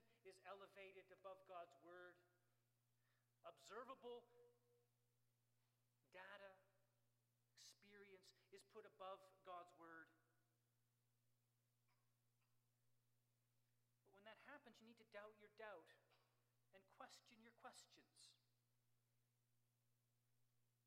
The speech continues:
God's word is true. God has spoken. And we, we have a reasonable faith. We have a faith that is built on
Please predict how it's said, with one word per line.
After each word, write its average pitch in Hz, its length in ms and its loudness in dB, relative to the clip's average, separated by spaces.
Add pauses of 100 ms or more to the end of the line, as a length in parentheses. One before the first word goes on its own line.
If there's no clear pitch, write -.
(140)
God's 247 260 -2
word 233 240 -4
is - 160 -10
true. - 240 -6
God 214 320 6
has - 80 -2
spoken. 202 560 -6 (2000)
And 240 160 -6
we, 262 80 -8 (1120)
we 220 160 -10
have 226 80 -6
a 214 80 -10
reasonable 220 480 -4 (160)
faith. 202 220 -2 (400)
We 208 80 -6
have 208 80 2
a 202 160 -6
faith 233 320 0
that 214 80 0
is 185 160 -6
built 233 240 4
on 190 160 2